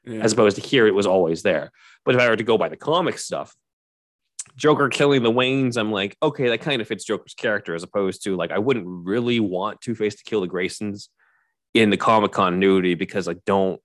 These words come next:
Speaker 2: I always like the idea of Harvey Dent being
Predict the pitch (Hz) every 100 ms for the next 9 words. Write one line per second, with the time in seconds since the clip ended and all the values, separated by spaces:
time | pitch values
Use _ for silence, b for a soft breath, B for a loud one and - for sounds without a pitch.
0 | _ _ _ _ _ _ _ _ - 117
1 | 113 131 131 110 101 104 104 107 95 101
2 | 95 90 98 92 95 87 - 95 90 87
3 | 85